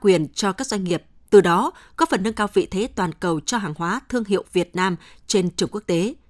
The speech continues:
Thương mại điện tử xuyên biên giới là một trong những trụ cột quan trọng được chính phủ Việt Nam quan tâm trên hành trình thúc đẩy xuất khẩu. Trong đó, việc tạo môi trường xây dựng các mối quan hệ hợp tác kinh tế,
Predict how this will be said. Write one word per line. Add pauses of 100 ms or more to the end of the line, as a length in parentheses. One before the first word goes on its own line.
(440)
Thương
mại
điện
tử
xuyên
biên
giới (220)
là
một
trong
những
trụ
cột
quan
trọng (300)
được
chính
phủ
Việt
Nam
quan
tâm
trên
hành
trình
thúc
đẩy
xuất
khẩu. (420)
Trong
đó, (240)
việc
tạo
môi
trường
xây
dựng
các
mối (100)
quan
hệ
hợp
tác
kinh
tế,